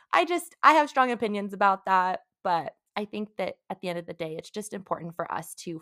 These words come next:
filter and identify what is healthy in the sense of how do we feel afterwards, and is that really the best that we would wanna be feeling?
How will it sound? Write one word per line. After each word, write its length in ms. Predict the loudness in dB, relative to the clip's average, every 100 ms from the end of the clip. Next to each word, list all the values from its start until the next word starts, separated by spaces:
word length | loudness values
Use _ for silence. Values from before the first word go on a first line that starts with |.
| -4
filter 400 | -6 -4 -4 -4
and 160 | -2
identify 800 | -4 -4 -6 -6 -2 0 2 0 -4 _ _ _ _ -12
what 500 | 0 6 6 4 -2 _ _ _ -6
is 140 | -6
healthy 680 | -2 -2 -2 -4 -6 -6 -8 _ _ -4
in 340 | 0 0 -2
the 80 | -4
sense 320 | -4 -8 -6
of 100 | -6
how 200 | -4 -4
do 100 | -2
we 140 | -6
feel 260 | -8 -6 -6 -4
afterwards, 640 | -6 -6 -6 -2 -2 -4
and 140 | -4 -4
is 120 | 0
that 200 | 0 -2
really 580 | -4 -4 -2 0 -2 -6 _ _ -8
the 80 | -6
best 460 | -4 -4 -4 -2
that 160 | 0 0
we 100 | 0
would 140 | -4
wanna 200 | -4 -6
be 140 | -6 -12
feeling? 500 | -10 -10 -10 -12